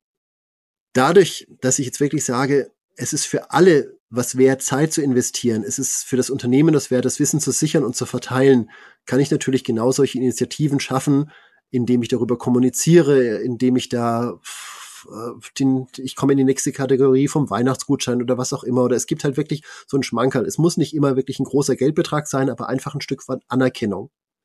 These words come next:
Wer kriegt einen guten Parkplatz, wenn ich ins Büro fahre? Oder, äh, es gibt ganz, ganz viele Möglichkeiten, wo ich einfach zeigen kann, „Vielen Dank, dass Sie mitgeholfen haben.“ Was wir natürlich hier haben,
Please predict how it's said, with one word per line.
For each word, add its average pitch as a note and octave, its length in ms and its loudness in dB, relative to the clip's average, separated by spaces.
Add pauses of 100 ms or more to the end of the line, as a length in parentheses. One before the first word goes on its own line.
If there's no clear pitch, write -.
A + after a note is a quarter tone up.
(200)
Wer C3+ 220 4
kriegt D3 280 -4
einen C#3+ 100 -2
guten D3 240 0
Parkplatz, B2+ 760 -2
wenn B2+ 120 2
ich B2+ 120 -2
ins C#3+ 160 -4
Büro A#2+ 280 2
fahre? A#2 640 -2
Oder, B2+ 240 2
äh, - 80 -12 (360)
es C#3 160 -4
gibt - 180 -2
ganz, E3+ 220 2
ganz E3+ 180 2
viele D#3+ 180 2
Möglichkeiten, D3+ 540 0
wo D3+ 60 2
ich D3+ 100 -2
einfach D3 240 -4
zeigen D3 340 0
kann, D#3 300 2 (420)
„Vielen F3 380 4
Dank, E3+ 280 2
dass D#3+ 120 -4
Sie D3 80 0
mitgeholfen A2+ 580 -2
haben.“ F#2+ 320 -10 (760)
Was B2 220 2
wir E3+ 60 2
natürlich D3 380 0
hier E3+ 220 4
haben, D3+ 420 0